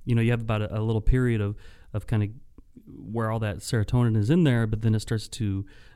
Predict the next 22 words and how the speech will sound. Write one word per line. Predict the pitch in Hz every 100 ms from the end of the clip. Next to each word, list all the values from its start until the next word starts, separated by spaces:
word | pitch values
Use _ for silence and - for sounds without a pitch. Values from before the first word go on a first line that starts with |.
| -
uh, | 101 76 -
take | 110 101
effect. | - 160 - 127
After | 120 113
about | 113
seven | - 123 110
days | 139 175
or | 123
so, | 117
I |
started | 107 120 113
to | -
feel | 165 233
the | 160
effects. | 110 - - - - - - - - -
And | 120 117 113 113 - - - _ _ -
I | 123
remember | 127 131 185 151
the | 113
first | - 123 -
time, | 120 113 110
like, | 104 -